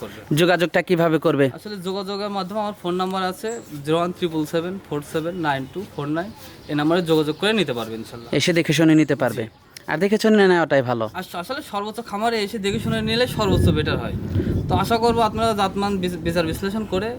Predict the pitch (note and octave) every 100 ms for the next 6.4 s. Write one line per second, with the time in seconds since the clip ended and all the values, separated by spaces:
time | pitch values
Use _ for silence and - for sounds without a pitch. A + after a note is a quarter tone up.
0 | D3 D3 D3+ D3 D3 B2 A#2+ A#2+ A2 A2
1 | - - - D#3 F3 E3 E3+ F3 D#3+ E3
2 | E3 D#3 D3 C#3+ D3+ C#3 C#3 - C#3 C3
3 | B2+ B2 A#2+ - A#3+ B3 A3+ - - G3+
4 | A3 - - - A#3 G#3 G#3+ - - -
5 | - - F3+ F3+ G3 G3+ A#3 A3+ G3+ G#3
6 | A#3 A3+ C4